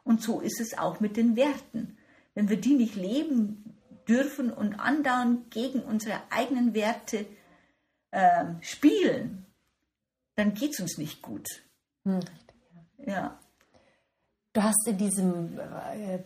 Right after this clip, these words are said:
Speaker 2: Buch da als Grundlage, sag ich mal, sehr viele Interviews geführt.
Speaker 1: Ja.
Speaker 2: Das, das macht dieses Buch auch sehr lebendig, weil ja permanent auch die Gespräche, ähm, mit deinen Interviewpartner-, Partnern praktisch, äh, mit auch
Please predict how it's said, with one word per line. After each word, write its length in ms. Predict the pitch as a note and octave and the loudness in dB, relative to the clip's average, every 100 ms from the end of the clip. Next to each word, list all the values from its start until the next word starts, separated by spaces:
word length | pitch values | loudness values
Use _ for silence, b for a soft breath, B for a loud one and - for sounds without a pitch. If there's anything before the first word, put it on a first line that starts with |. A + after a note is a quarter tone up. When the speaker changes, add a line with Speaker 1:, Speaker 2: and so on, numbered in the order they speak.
| - - | -16 -6
Speaker 2:
Buch 360 | A#3 C#4 - G#3 | -4 -4 -8 -12
da 360 | - F#3 F#3 G3+ | -10 -10 -10 -4
als 200 | F3+ - | -4 -2
Grundlage, 640 | F#3 A#3+ - D#4 C#4 C4+ | 4 4 4 -2 -2 -4
sag 180 | B3 A#3+ | -4 -4
ich 180 | A#3 - | -4 -2
mal, 300 | A3 G#3+ G#3 | -2 -2 -2
sehr 140 | G3+ | -4
viele 220 | G#3+ G#3 | -2 -2
Interviews 720 | G#3 G3 F#3 F3+ D#3 E3 - | 2 2 2 0 -2 -2 -2
geführt. 600 | - D#3 - D#3 D#3 - B B B | -2 -8 -4 -2 -2 -4 B B B
Speaker 1:
Ja. 80 | G#3 | 2
Speaker 2:
Das, 300 | G3+ G#3+ - | 4 4 2
das 120 | G#3+ - - | 2 2 0
macht 340 | G#3 A3 - | 0 0 0
dieses 240 | A3+ G3+ - | -4 -4 -2
Buch 160 | B3 | -2
auch 80 | G#3 | -2
sehr 160 | - G#3 | 0 2
lebendig, 640 | G3+ G3+ G#3+ G#3+ F3 - - | 2 4 4 4 2 -2 -2
weil 240 | F3+ F#3 | 0 2
ja 100 | F#3+ | 0
permanent 720 | F#3 G3+ G#3+ G3+ G#3 G#3 - | 0 0 0 2 0 -2 -2
auch 240 | G3 F3+ - | -2 -2 -4
die 160 | G#3 | -4
Gespräche, 800 | G3+ - - G#3 A3 - G#3+ G3 G3 B B B B - | -4 -4 -4 -2 -2 -2 -2 -4 -4 B B B B -4
ähm, 520 | G3 F#3+ F#3 F#3+ G3+ | 0 2 2 0 0
mit 120 | - - | -2 -2
deinen 560 | F#3 F3+ F#3 F3+ E3+ E3 | 0 2 0 0 -2 0
Interviewpartner-, 920 | A#3 B3 A3+ A3 G#3+ G3 G3+ G#3 G#3 - | 2 2 0 -2 -2 -4 0 0 0 -2
Partnern 420 | G3 G3 G3+ F#3+ | -4 -2 -2 -4
praktisch, 480 | - F3+ F#3+ - - | -6 -8 -4 -4 -4
äh, 300 | G3+ G#2 G3 | -4 -2 -2
mit 500 | G2 G3+ - G#3 - | -4 -4 -4 -4 -4
auch 140 | F#3+ | -4